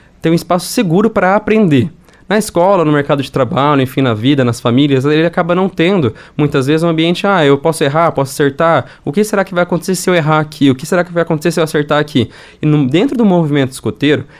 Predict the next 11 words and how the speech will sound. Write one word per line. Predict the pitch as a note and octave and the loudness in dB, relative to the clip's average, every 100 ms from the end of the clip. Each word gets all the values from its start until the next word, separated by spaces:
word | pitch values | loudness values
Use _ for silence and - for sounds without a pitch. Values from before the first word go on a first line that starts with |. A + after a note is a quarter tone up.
| - | -4
a | D#3 | -2
gente | E3 | -2
consiga | - F#3 - F#3+ | -2 -4 -2 -6
criar | F#3 F#3 F3+ G3 | -4 0 2 2
esse | F#3 | 0
espaço | - - E3+ - | -6 -2 -2 0
seguro | F3+ F3+ F#3 | -2 0 0
pra | G3 | 0
ele. | G3 F#3+ A#2+ | 2 2 0
Ou | A#2 D#3 | -2 -2
seja, | - D3 A2+ | 0 0 0